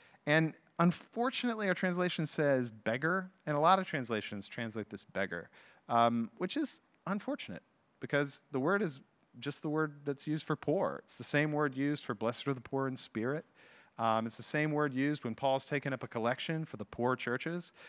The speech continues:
and it says these churches were poor. You know, the churches were not begging. Uh, the, the poor widow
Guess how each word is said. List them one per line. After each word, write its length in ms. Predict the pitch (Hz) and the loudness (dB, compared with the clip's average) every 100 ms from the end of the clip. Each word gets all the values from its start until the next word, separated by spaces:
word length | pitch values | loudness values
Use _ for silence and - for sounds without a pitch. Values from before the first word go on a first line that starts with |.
| - - | -20 -8
and 120 | 113 | -4
it 80 | 117 | -2
says 260 | 131 120 113 | 0 -2 -2
these 180 | 131 131 | -4 -2
churches 340 | 143 127 120 | -4 -4 -8
were 100 | 107 | -10
poor. 440 | - 113 117 151 - - - _ | -4 0 2 0 -2 -18 -20 _
You 120 | - | -6
know, 80 | 165 - - _ - _ - - 156 | -6 -8 -20 _ -20 _ -20 -20 -10
the 80 | 147 _ - | -10 _ -6
churches 340 | - 302 220 | -4 0 0
were 120 | 131 | 2
not 180 | 120 104 - _ - | 2 2 -2 _ -8
begging. 480 | 90 143 98 127 165 _ - _ | -4 -2 -2 -2 -8 _ -20 _
Uh, 200 | 123 120 | 4 6
the, 220 | 123 143 139 | 6 4 2
the 260 | 131 135 127 - | 0 0 0 -2
poor 240 | 160 160 | 0 2
widow 440 | 143 151 170 214 | 4 4 4 2